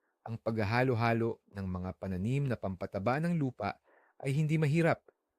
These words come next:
Para itong paggawa ng masustansyang smoothie para sa iyong hardin. Kumukuha ka ng mga sangkap mula sa iba't ibang grupo, tulad ng mga legumes para sa nutrisyon, cruciferous plants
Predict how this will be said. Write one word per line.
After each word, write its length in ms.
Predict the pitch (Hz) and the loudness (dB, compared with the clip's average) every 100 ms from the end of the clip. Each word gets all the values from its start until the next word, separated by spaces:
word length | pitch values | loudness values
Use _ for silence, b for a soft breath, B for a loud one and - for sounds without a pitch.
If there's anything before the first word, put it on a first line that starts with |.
| _ _ _ _ | _ _ _ _
Para 240 | - 110 113 | -4 0 0
itong 320 | 117 117 117 | 0 -4 -4
paggawa 560 | - 104 101 101 110 110 | -4 -2 0 2 2 0
ng 160 | 107 | -2
masustansyang 720 | 98 - 110 - 117 117 135 | -4 -4 -8 -2 0 0 -2
smoothie 640 | 123 - 160 147 117 113 b b b b b - | -4 -2 0 0 0 -2 b b b b b -4
para 160 | 131 | -2
sa 160 | 127 95 | -2 -2
iyong 240 | 127 127 | -2 0
hardin. 560 | 110 104 117 123 92 80 _ _ _ _ _ _ _ - | 0 -2 -2 -2 -2 -8 _ _ _ _ _ _ _ -6
Kumukuha 640 | 123 113 131 131 131 123 | -4 -4 -2 2 2 2
ka 240 | 120 120 117 | 2 0 0
ng 160 | 92 | -4
mga 240 | 90 92 92 | -6 -6 -8
sangkap 580 | - - 104 - 110 - _ _ _ _ 95 | -10 -14 -4 2 2 0 _ _ _ _ -12
mula 240 | 95 101 | -6 -4
sa 160 | 98 95 | -4 -4
iba't 240 | 95 104 | -6 -8
ibang 240 | 95 101 101 | -8 -6 -2
grupo, 400 | 113 107 85 78 _ _ _ _ _ _ _ _ _ | -2 -2 -6 -8 _ _ _ _ _ _ _ _ _
tulad 320 | - 151 151 | -6 0 2
ng 160 | 127 117 | 2 -2
mga 160 | 107 104 | 0 0
legumes 560 | 101 113 127 131 - | 0 0 0 -2 -6
para 240 | - 98 98 | -4 -4 -4
sa 80 | 98 | -6
nutrisyon, 640 | 95 101 - 120 123 131 - _ _ _ | -6 -8 -2 0 0 -4 -10 _ _ _
cruciferous 640 | - - 120 - 110 - | -12 -10 -10 -8 -8 -8
plants 400 | - 107 107 - | -4 -4 -4 -8